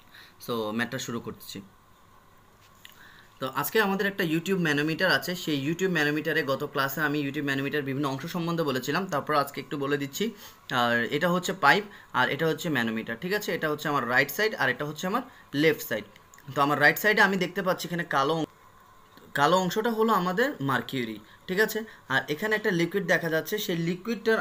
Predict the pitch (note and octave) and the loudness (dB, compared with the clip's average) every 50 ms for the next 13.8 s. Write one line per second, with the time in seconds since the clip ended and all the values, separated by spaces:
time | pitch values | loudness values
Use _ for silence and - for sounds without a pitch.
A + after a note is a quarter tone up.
0 | - D#3 D#3 F#3 F3+ D#3 B2+ B2+ C3+ C#3 C#3 C3+ B2+ A#2+ A#2 A2 G#2 - A2+ G#2+ | 2 0 0 0 0 0 2 2 2 2 2 2 0 0 0 -2 -2 -4 -4 -4
1 | A2+ A2 - E3+ G3 G3+ G3 F3 F3+ F#3 F#3 F#3+ F3 - F#3+ F3+ - F3 E3+ - | -4 -4 -2 -2 0 0 0 0 0 -2 -4 -4 -2 -2 -4 -4 -4 -4 -4 -2
2 | G3 F#3 E3+ D#3+ D#3 D3+ D3+ D#3 C#3+ D3 F3 - F3 D#3 - D3+ D3+ - - E3 | -2 0 0 0 0 0 0 -2 -4 -4 -6 -6 -6 -6 -4 -4 -4 -4 -4 -4
3 | E3+ E3+ E3+ - - - - - - - D3 D3 D3 E3+ D3+ C#3+ C#3+ D3+ C#3+ D3 | -4 -4 -6 -8 -14 -18 -20 -14 -6 -4 -4 0 2 2 2 2 2 0 -2 -2
4 | E3+ E3+ E3 - - - - - - C#3+ C3+ - D#3 D3+ D3+ C#3+ - E3 E3+ E3 | -4 -4 -4 -8 -14 -18 -16 -8 -6 -4 -2 -2 -2 -2 -2 -2 -2 -2 0 0
5 | D#3 D3+ D3 D#3+ D#3 D3+ D3+ D3+ D#3+ D#3+ - - C#3+ C#3+ D3 D3+ D3 - E3+ E3 | 0 -2 -2 -2 -2 -2 0 0 0 -2 -2 -2 -2 -2 -2 -2 -2 -2 -2 -2
6 | E3+ D#3+ B2+ - B2 C#3 D3+ - - - B2+ C3+ D3 D3+ D#3 D3+ - D#3+ D#3+ E3+ | -2 -2 -2 -2 -2 -2 -4 -4 -8 -12 -8 -6 -4 -4 -4 -4 -2 -4 -4 -4
7 | - - - - - - - C3 C#3+ D3 D3 C#3+ D3+ D3 D#3+ D3 - D3 D3 C#3+ | -6 -12 -18 -20 -18 -12 -2 0 2 2 2 2 2 0 0 0 0 -2 -4 -2
8 | - D#3 D3 B2 B2+ C#3 D3 D3 D3 D#3 D3 C3+ - C#3 C#3 C3+ - - D3 D3 | -2 -2 -2 -2 0 0 0 0 0 -2 -2 -2 0 -2 -2 -2 0 0 2 2
9 | D3 - - F3 F3 G#3+ G#3 - A#3+ - - - - - - - C3 C3 B2+ B2+ | 0 -2 -4 -4 -2 -2 -2 -2 -4 -6 -6 -10 -18 -20 -10 -4 0 2 2 2
10 | B2+ C3 C#3 C#3+ C#3 - F3+ F#3 F#3+ F#3+ F3 E3 D#3 - F3+ F3 D#3+ F3+ E3+ C#3+ | 2 2 0 -2 -2 -2 0 2 2 2 2 0 -4 -2 -4 -2 0 0 0 -2
11 | D3 E3 E3 D#3 - E3 D#3 D#3+ D3 D3+ D3+ D3+ C#3 C#3+ C#3 C3+ C3 C#3 D3 D3 | -2 -6 -6 -4 -4 -4 -2 -2 0 2 2 2 2 0 0 0 0 -2 -4 -6
12 | - - D#3+ D3+ D3+ D#3+ D3 C3 D3 D3+ D3+ C#3+ D3 C#3 C3+ C3+ - D3 D3 C#3 | -8 -8 -8 -6 -4 -2 -2 -2 0 -2 -2 -2 -2 -4 -4 -4 -4 -6 -6 -6
13 | - - - - - C3+ C3+ C3+ C#3 C#3+ - - - D3 D3+ D3 | -8 -12 -14 -12 -10 -10 -6 -4 -4 -4 -4 -4 -2 -2 -2 -2